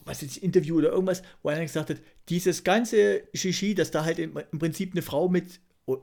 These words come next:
eine Frau mit Vollbart dasteht und singt und gewinnt und dieses bunte Glitter und Glitzer und so, das ist eigentlich, das ist der, dieser Vibe der Veranstaltung. Es ist wie wenn du zum Karneval der Kulturen gehst und dich wunderst, wa-,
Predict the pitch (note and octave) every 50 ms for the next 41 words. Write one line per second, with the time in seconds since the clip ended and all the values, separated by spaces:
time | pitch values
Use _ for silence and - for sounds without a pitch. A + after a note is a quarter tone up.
0 | _ _ _ _ - C#3 C#3+ C3+ - - C#3+ F3+ F#3 F3+ F3+ - - F3 G#3 G#3
1 | G#3 F3+ E3+ - E3+ D#3+ E3 D#3+ - - - D#3+ D#3+ E3 D#3+ - E3+ C#3+ C3+ C3
2 | C#3+ D3+ D#3 E3 E3+ E3 D3+ - E3 C#3 B2+ C#3+ B2 C#3 D3 D#3+ E3 E3 D#3 D#3+
3 | D3+ C#3+ C3 - - C#3 - E3+ D3 D3+ D3 - - - - - G3+ G#3 G#3 F#3
4 | G3 C#3 - - E3+ G3+ G3 - F3 C#3+ D3+ F3 E3 - - - - - - E3
5 | D#3 E3+ F#3+ G3+ G#3 - - - F#3 F3+ F3 E3+ E3 E3+ E3 D#3 E3+ D#3+ D#3 -
6 | - - - - - _ _ _ _ _ - F#3+ G3 G3+ G#3 G#3 F3+ - - D#3
7 | F3 F#3 F#3+ F#3+ F3+ F3+ F#3 F3+ - - - - G#3+ - - - - - - D#3+
8 | D#3 - - - - - - F3 - D3+ D3+ D3 D3+ C#3+ C3+ D3 G3 G3+ - F3+
9 | E3+ D#3+ G3 F#3 G3+ D#3+ C#3 B2+ E3 F#3+ F#3 F3+ E3+ D#3+ - D#3 C#3+ - D#3 F3
10 | G3 F3+ F3 F3 F3 E3 - F3 E3 - E3+ G3 A3 A3 G3+ F#3 G3 G3+ G#3 F#3
11 | F#3 - - - F#3+ E3 D3+ - C#3+ C#3+ D#3 F#3 G3 G3 F#3+ F3+ F#3 - - -
12 | - E3